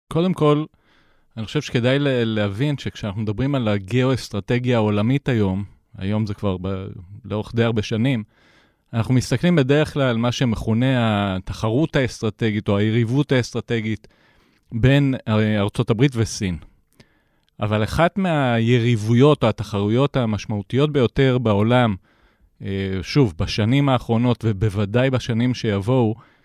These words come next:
היא יריבות, אה, אפשר לקרוא לה פנים-אסיאתית, בין הודו לבין סין, שתי מעצמות אדירות, ששתיהן מתחרות ביניהן, בין היתר על הדומיננטיות באסיה, אבל לא רק באסיה.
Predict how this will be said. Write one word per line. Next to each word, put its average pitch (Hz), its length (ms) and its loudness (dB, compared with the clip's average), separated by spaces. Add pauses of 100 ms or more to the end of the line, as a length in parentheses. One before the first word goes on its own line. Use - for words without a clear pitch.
(240)
היא 120 160 4
יריבות, 123 680 2
אה, 147 100 4
אפשר 139 220 0
לקרוא 139 220 2
לה 135 80 2
פנים-אסיאתית, 139 1080 0 (480)
בין 131 300 2
הודו 139 340 4
לבין 113 380 2
סין, 120 420 0 (120)
שתי 135 260 -2
מעצמות 123 600 0
אדירות, 113 680 0 (500)
ששתיהן 165 640 -2
מתחרות 151 600 2
ביניהן, 131 560 4
בין 143 160 2
היתר 143 340 0
על 135 100 0
הדומיננטיות 123 720 0
באסיה, 123 500 0
אבל 110 140 0
לא 113 80 4
רק 110 260 4
באסיה. 92 440 -6